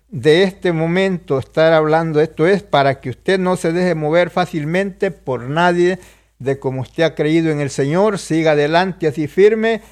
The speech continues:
y acerque la venida del Señor. Eh, si alguien dice por ahí, "Ya viene o ya está", es que si aún dijo Jesús, "Si le dijeren está en tal parte", no creáis.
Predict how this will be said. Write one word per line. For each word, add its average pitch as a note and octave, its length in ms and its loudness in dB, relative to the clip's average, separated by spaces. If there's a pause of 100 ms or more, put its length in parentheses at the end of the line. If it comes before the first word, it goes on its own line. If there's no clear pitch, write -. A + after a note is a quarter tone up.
(400)
y C#3+ 460 -2
acerque F3+ 580 0
la D#3+ 140 4
venida E3 240 2
del F#3 100 2
Señor. A3 520 0 (440)
Eh, C#3 600 2
si C#3+ 200 -2
alguien F3+ 460 2
dice F#3+ 300 0
por E3 200 -2
ahí, F3+ 400 -2 (260)
"Ya C3 260 -2
viene F#3 440 4
o D3 80 0
ya D#3 120 0
está", G3 460 0
es D#3+ 80 -4
que F3+ 380 -2
si E3 180 0 (200)
aún F#3+ 260 2
dijo G3+ 200 4
Jesús, G3 280 0
"Si G3+ 60 0
le E3 140 -2
dijeren G3 360 0
está F#3+ 320 0
en F#3+ 120 -4
tal F3 260 -4
parte", F#3+ 500 -2 (300)
no C#3 240 -6
creáis. A#2 460 -2